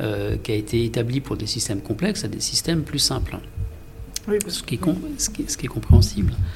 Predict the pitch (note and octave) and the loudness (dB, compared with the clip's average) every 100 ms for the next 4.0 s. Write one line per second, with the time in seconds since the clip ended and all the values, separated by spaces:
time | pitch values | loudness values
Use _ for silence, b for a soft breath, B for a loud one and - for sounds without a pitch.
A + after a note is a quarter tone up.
0 | B B B - D#3 A2 G#2+ G#2+ A#2 - | B B B -6 -4 -2 -4 -6 -8 -10
1 | C#4+ - - - - - - A3+ A#3 - | -12 2 2 4 2 2 2 0 0 -6
2 | - - - - - - C#3 F3 E3 C3 | -12 -16 -16 -16 -6 2 6 8 8 6
3 | F2 F#2+ G#2+ E2 - B1+ B1 A#1 B1 | 4 2 2 -2 -2 -2 0 0 0